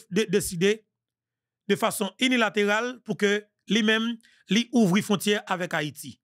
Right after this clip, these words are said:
Mais là, ça, sans Papa Dessalines, non, sans Jean-Jacques Dessalines, non, t'es monté, compatriote haïtien, yo, c'est garder, garder, moi, peuple là, t'es fermé frontière par yo dans l'immédiat.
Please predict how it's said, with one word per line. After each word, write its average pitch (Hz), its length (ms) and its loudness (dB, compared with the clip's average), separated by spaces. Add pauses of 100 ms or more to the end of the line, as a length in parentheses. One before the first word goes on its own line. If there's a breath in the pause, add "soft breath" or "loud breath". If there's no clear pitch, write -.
(160)
Mais 147 140 0
là, 226 220 4
ça, 302 640 0 (680)
sans - 340 0
Papa 233 280 0
Dessalines, 185 480 -2
non, 180 340 -2 (480)
sans - 320 -4
Jean-Jacques 214 340 0
Dessalines, 190 420 -2
non, 226 360 0 (340)
t'es 214 120 0
monté, 202 520 0
compatriote 175 500 -4
haïtien, 160 440 -2
yo, 185 340 0 (320 soft breath)
c'est - 220 -2
garder, 190 280 0
garder, 180 280 0
moi, 165 160 0
peuple 160 300 -4
là, 160 260 -4 (340)
t'es 180 200 2
fermé 156 480 -2
frontière 147 460 -2
par 135 180 -2
yo 135 200 0 (380 soft breath)
dans 135 140 -2
l'immédiat. 139 720 -4